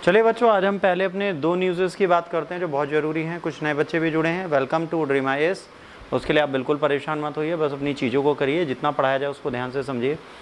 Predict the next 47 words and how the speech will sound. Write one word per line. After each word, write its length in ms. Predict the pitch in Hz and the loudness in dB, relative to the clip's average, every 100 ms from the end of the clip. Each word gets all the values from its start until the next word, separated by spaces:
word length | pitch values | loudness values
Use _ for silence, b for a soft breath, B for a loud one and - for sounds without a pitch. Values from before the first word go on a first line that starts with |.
| B B B - | B B B 2
बाकी 240 | 139 143 | 4 4
चीज़ें 260 | 147 156 160 | 2 4 4
cover 220 | 147 143 | 4 2
up 100 | 143 | 0
होंगी, 240 | 151 165 | -4 -4
क्योंकि 260 | 180 165 160 | -4 -2 -2
इस 60 | 165 | 0
बार 160 | 175 | 0
history 280 | 147 - 165 | 0 -4 -2
की 120 | 165 | 0
class 240 | 160 151 143 | 2 0 0
भी 120 | 156 | -6
तीन 260 | 156 160 156 | -4 -2 0
ही 200 | 165 170 | 0 0
नहीं 200 | 160 160 | -2 -2
हुई 140 | 151 | -2
हैं, 180 | 160 156 | -2 0
दो 120 | 131 | 2
ही 100 | 143 | 2
हुई 180 | 151 143 | 0 -2
हैं, 180 | 143 160 - B B - | -4 -8 -14 B B 0
कायदे 260 | 135 127 147 | 2 4 2
से 140 | 156 | 2
एक 80 | 139 | 0
ही 60 | 160 | 0
हुई 140 | 151 | 2
है, 120 | 147 | 2
तो 80 | 156 | 4
आज 200 | 131 127 | 2 2
होगी 280 | 143 151 175 | -2 -4 -2
और 120 | 170 | -2
कल 180 | - 135 | 0 -2
से 140 | 120 | -2
फिर 140 | 143 151 | -4 -2
geography 380 | 131 117 113 120 | 0 0 -2 0
दो 140 | 110 | 0
दिन 180 | 113 123 | 0 0
जो 120 | 123 | -2
है 100 | 135 | 0
वो 140 | 160 | -2
चलेगी। 380 | 120 104 92 92 - B B B - | -2 -2 -4 -6 -12 B B B 0
अगले 240 | 135 151 | 2 4
week 140 | 165 165 | 2 2
से 160 | 185 | 0
क्या 100 | 165 | 2
होगा, 200 | 160 160 | 2 2
Monday, 540 | 165 143 139 151 165 | 0 -2 0 0 0